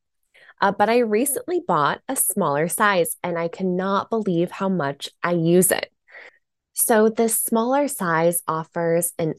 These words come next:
extra level of control when I'm cutting smaller pieces, using smaller rulers, or even trimming units. So for example,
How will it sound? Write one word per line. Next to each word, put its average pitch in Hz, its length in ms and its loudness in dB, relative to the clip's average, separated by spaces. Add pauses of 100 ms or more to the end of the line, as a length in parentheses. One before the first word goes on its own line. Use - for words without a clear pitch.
(120)
extra 214 460 2
level 175 360 6
of 165 140 0
control 147 640 0
when 143 100 -10
I'm 143 160 -6
cutting 147 400 2
smaller 135 480 0
pieces, 254 920 2 (380)
using 196 320 4
smaller 151 440 -2
rulers, 202 640 0 (280)
or 269 280 4
even 302 280 2
trimming 214 640 0
units. - 600 -2 (560)
So 190 400 0
for 269 160 4
example, 185 580 -4